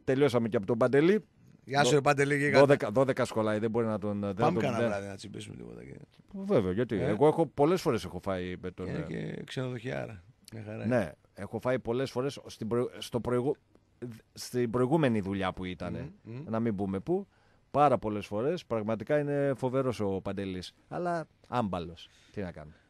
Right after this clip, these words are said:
Speaker 2: Ε,
Speaker 1: Λοιπόν,
Speaker 2: ωραία.
Speaker 1: είναι ο μόνος στην οικογένεια που δεν ξέρει από μπάλα.
Speaker 2: Ωραία. Έρχεται, ε, εμβόλυμη αγωνιστική στο πρωτάθλημα.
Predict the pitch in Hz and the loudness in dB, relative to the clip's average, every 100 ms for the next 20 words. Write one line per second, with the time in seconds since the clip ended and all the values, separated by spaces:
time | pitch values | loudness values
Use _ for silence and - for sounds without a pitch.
0 | _ _ - - - 113 117 98 - 110 | _ _ -20 -12 -8 -4 -4 -6 -8 -8
1 | 117 131 95 110 123 120 139 151 - 120 | -6 -6 -6 -6 -2 0 2 0 -2 -4
2 | 110 113 160 120 127 139 139 117 120 110 | -2 -2 -2 -2 -2 0 0 0 0 0
3 | 85 78 _ 120 156 131 160 208 208 208 | 0 -8 _ -2 -2 0 2 2 2 2
4 | 208 208 - _ _ _ - 64 135 151 | 0 0 -8 _ _ _ -12 -6 -2 0
5 | 175 202 196 180 170 147 156 202 170 180 | 2 2 4 2 2 0 -2 -6 -4 -4
6 | 170 165 160 - - - 151 170 139 110 | -4 -4 -6 -6 -8 -8 -4 -2 -2 -4